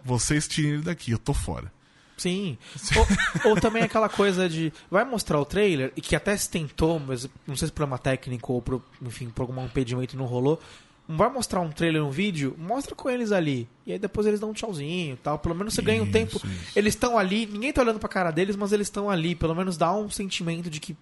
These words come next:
Speaker 2: opa, eles ficaram mais um tempo entre nós.
Speaker 1: E uma coisa que eu achei meio absurda, mas não sei nem se foi, começou ali, mas eu vi em fotos do painel do Frank Miller. Colocaram uma grade ali, velho.
Speaker 2: Isso. Começou, na verdade,
Speaker 1: E,
Speaker 2: é,
Speaker 1: e é daquelas grades que você
Speaker 2: pelo
Speaker 1: vê
Speaker 2: que eu tava,
Speaker 1: na
Speaker 2: pelo
Speaker 1: rua.
Speaker 2: que, pelo que,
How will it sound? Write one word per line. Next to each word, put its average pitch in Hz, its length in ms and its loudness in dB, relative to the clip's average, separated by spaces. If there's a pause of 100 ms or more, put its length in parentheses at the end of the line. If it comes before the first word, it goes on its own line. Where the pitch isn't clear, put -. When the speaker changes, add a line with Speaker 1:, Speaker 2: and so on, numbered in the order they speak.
Speaker 2:
opa, - 280 0
eles 139 140 -2
ficaram 160 280 -4
mais 156 180 -2
um 156 60 -6
tempo 151 260 -6
entre 151 180 -8
nós. 117 500 -8
Speaker 1:
E 131 140 2
uma 151 140 4
coisa 202 200 -2
que - 80 -10
eu 214 80 2
achei 185 240 2
meio 151 160 2
absurda, 123 680 0
mas 101 180 0
não 107 280 -2
sei - 100 -6
nem 123 100 -2
se - 80 -4
foi, 123 140 -6
começou 110 420 -6
ali, 95 220 -4
mas 90 180 -8
eu 104 60 -4
vi 104 100 -2
em 110 60 0
fotos - 320 -6
do 127 100 -10
painel 110 340 -2
do 165 720 -6
Frank 135 240 -14
Miller. 92 220 -4 (1040)
Colocaram 123 240 -2
uma 240 120 0
grade 107 480 -4
ali, 90 200 -6
velho. 82 240 -14 (220)
Speaker 2:
Isso. 113 440 -6 (440)
Começou, 160 720 0
na 165 120 0
verdade, 196 640 -2
Speaker 1:
E, - 20 2
Speaker 2:
é, 160 200 2
Speaker 1:
e 165 40 4
é 170 40 2
daquelas 196 300 0
grades 160 300 0
que - 60 -2
você 302 60 0
Speaker 2:
pelo 208 120 6
Speaker 1:
vê 214 140 6
Speaker 2:
que 214 60 2
eu 190 100 4
tava, 160 500 4
Speaker 1:
na - 80 2
Speaker 2:
pelo 175 160 6
Speaker 1:
rua. 123 180 2
Speaker 2:
que, 98 60 -8
pelo 196 180 2
que, - 100 -10